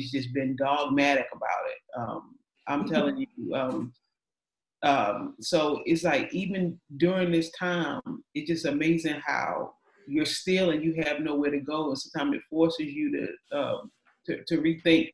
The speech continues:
Speaker 1: things. And,
Speaker 2: Yeah.
Speaker 1: and also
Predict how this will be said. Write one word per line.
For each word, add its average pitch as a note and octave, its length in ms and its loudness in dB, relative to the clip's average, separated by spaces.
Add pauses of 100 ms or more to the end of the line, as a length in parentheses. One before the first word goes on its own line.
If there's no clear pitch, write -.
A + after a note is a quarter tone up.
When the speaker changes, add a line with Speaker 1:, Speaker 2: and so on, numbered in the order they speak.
Speaker 1:
things. G#2 420 -4 (800)
And, D3 160 0
Speaker 2:
Yeah. A#3 260 0 (400)
Speaker 1:
and E3 140 8
also E3+ 720 6